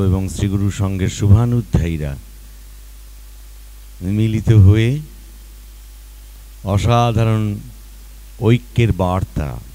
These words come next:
ভালোবাসার বার্তা, প্রেমের বার্তা আমরা পৌঁছে দেব দেশ থেকে দেশান্তরে। আর যার জন্যেই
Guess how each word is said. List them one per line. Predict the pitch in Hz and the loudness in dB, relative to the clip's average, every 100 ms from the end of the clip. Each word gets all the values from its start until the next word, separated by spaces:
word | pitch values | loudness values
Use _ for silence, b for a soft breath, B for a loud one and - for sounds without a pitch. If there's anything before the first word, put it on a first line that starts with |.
| - - - - - - - - - - 87 78 | -20 -20 -20 -20 -20 -20 -20 -20 -20 -14 -8 -2
ভালোবাসার | 90 104 107 113 - 113 104 90 | 4 6 6 4 2 0 -2 -2
বার্তা, | 90 92 - 71 65 60 - - - - - - - - - | -2 -2 -4 -8 -8 -12 -18 -20 -20 -20 -20 -20 -20 -20 -4
প্রেমের | 110 127 131 147 160 151 110 | 0 2 4 4 4 4 4
বার্তা | 101 95 - 92 78 | 2 2 -2 -4 -4
আমরা | 78 78 78 | -4 -2 0
পৌঁছে | 85 92 95 82 | 0 0 -2 -4
দেব | 80 69 67 - - - - - - - - - - 85 98 | 0 0 -2 -6 -18 -20 -20 -20 -20 -20 -20 -20 -18 -4 0
দেশ | 110 - - - | 0 0 -2 -4
থেকে | 90 - 82 | -4 -4 -4
দেশান্তরে। | 85 87 87 98 95 92 85 76 67 62 - - - - b b b | -2 -2 -4 -4 -6 -8 -6 -6 -6 -10 -12 -18 -20 -20 b b b
আর | 101 104 | -4 2
যার | 135 113 | 2 4
জন্যেই | 156 175 165 123 | 4 6 6 4